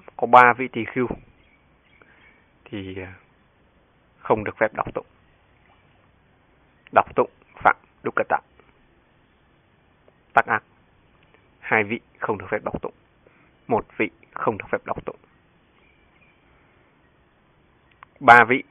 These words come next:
thì sẽ là thực hành sám hối tội, rồi sau đó bày tỏ sự trong sạch. Hai vị sám hối tội, bày tỏ sự trong sạch. Nay tôi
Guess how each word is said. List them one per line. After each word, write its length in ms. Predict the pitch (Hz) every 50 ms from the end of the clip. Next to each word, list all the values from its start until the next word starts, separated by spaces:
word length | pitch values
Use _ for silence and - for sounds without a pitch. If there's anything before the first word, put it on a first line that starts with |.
| _ _ _ _ - - _ _
thì 260 | - 113 104 98 95 -
sẽ 100 | - 98 117
là 300 | 113 104 98 95 92 92 92 -
thực 140 | - 110 -
hành 380 | - 104 95 95 90 90 95 101 101 _ _ _ _ _ _ _ _ _ _ _ _ _ _ _ _ _ _ _ _ _ _ _ _ _ _ - -
sám 160 | - 110 110
hối 160 | 117 120 123 131
tội, 160 | - 147 - - - - _ - - _ _ _ _ _ _ _ _ _ _ _ _ _ - 123 123 - _ _ _ _ _ _ _ _ -
rồi 140 | - 98 95 -
sau 120 | 101 104 101
đó 300 | 101 101 101 110 127 - _ _ _ _ _ _ _ _ _ _ -
bày 160 | - 110 101 -
tỏ 160 | 113 98 - - -
sự 60 | -
trong 140 | - 110 - - -
sạch. 120 | 98 - _ _ _ _ _ _ _ _ _ _ _ _ _ _ _ _ _ _ _ - - _ _ _ _ _
Hai 240 | - - 120 117 113
vị 260 | 101 113 131 143 - _ _ _ _ _ _ _ _ _ _ _ _ _ _ _ _ _ _ - -
sám 140 | 117 107 113
hối 140 | 127 131 131
tội, 200 | - 123 - - - _ _ _ _ _ _ _ _ _ _ _ _ _ _ _ _ _ -
bày 160 | 107 104 95 -
tỏ 160 | - 104 - - -
sự 80 | - - -
trong 140 | 113 107 101 -
sạch. 100 | - 98 - _ _ _ _ _ _ _ _ _ _ _ _ _ _ _ _ _ _ _ _ _ _ _ _ - - - _ _ _ _ - _ _ _ _ _ -
Nay 340 | 120 110 110 107 101 101 -
tôi 160 | - 120 113